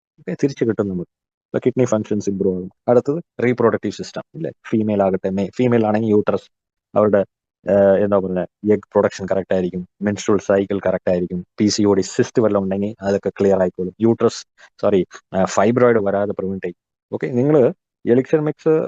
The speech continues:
നമ്മൾക്ക് മാത്രമല്ല, നമ്മുടെ വീട്ടിലിരിക്കുന്ന പെണ്ണുങ്ങൾക്കും ഇത് പ്രോഡക്റ്റ് കൊടുക്കണം. ഓക്കെ, അവർക്ക് നാളെ അസുഖം വരട്ടെ എന്നിട്ട് കൊടുക്കാനല്ല. അവരിപ്പോ ഹെൽത്തിയാ ഉണ്ട-, ഉണ്ടെങ്കിലും ഇപ്പോഴേ you have to start. ഇപ്പൊ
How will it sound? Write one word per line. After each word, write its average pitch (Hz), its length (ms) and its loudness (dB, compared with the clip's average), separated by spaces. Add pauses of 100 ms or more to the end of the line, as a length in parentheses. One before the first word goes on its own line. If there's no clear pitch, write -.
(140)
നമ്മൾക്ക് 135 320 2
മാത്രമല്ല, 143 360 0
നമ്മുടെ 113 240 -2 (220)
വീട്ടിലിരിക്കുന്ന 135 560 -2 (380)
പെണ്ണുങ്ങൾക്കും 151 380 2
ഇത് 131 160 2
പ്രോഡക്റ്റ് 113 320 0
കൊടുക്കണം. 90 260 -4 (120)
ഓക്കെ, 156 200 -2 (480)
അവർക്ക് 135 280 4
നാളെ 127 180 4
അസുഖം 135 280 0
വരട്ടെ 117 340 0 (140)
എന്നിട്ട് 120 280 2
കൊടുക്കാനല്ല. 110 480 0
അവരിപ്പോ 113 320 -4
ഹെൽത്തിയാ 120 420 0
ഉണ്ട-, 123 340 -2
ഉണ്ടെങ്കിലും 120 520 -2
ഇപ്പോഴേ 202 300 -2
you 160 160 2
have 156 140 0
to 165 80 -2
start. 160 280 -6 (580)
ഇപ്പൊ - 180 -4